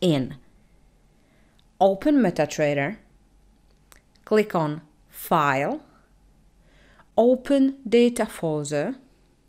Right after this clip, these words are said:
M Q L four, and Experts. This is exactly where we need to store the strategies we want to deploy to the account.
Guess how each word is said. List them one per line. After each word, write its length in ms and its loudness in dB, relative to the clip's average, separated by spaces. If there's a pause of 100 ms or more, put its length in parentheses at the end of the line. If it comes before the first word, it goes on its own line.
(1600)
M 300 2
Q 380 0
L 160 0
four, 580 -2 (2500)
and 140 -2
Experts. 760 -8 (2250)
This 380 2
is 120 -4
exactly 920 -2
where 380 2
we 140 -4
need 380 2
to 80 -4
store 420 4
the 80 -2
strategies 680 -2
we 100 -2
want 220 -2
to 100 -6
deploy 360 -2
to 200 -4
the 100 0
account. 600 -6